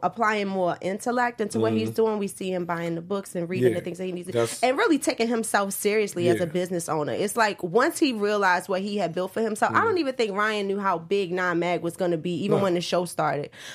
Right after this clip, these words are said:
Speaker 1: But it seems like once he realized
Speaker 2: Mm-hmm.
Speaker 1: it, and he kinda got caught up in his own little bit of, um,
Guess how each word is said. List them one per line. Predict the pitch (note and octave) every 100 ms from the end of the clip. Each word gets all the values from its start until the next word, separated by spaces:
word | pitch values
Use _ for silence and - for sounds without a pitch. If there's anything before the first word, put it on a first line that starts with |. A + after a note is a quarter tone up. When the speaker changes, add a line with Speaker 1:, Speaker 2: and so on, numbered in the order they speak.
| -
Speaker 1:
But | G#3+
it | C4
seems | C#4 D#4
like | C#4+ A#3+
once | C4 B3+
he | C#4 C4
realized | G#3 A#3 B3 A3 F#3+ B2
Speaker 2:
Mm-hmm. | B2
Speaker 1:
it, | F#3+ - -
and | D#4+ F#4
he | B4+ A4
kinda | C#4+ A#3+
got | A3
caught | A3 B3
up | A3+
in | A3
his | A3+ G#3
own | - G#3 G#3+
little | G3+ F#3
bit | G3
of, | F#3 E3+
um, | - E3+ E3+ C3+ G2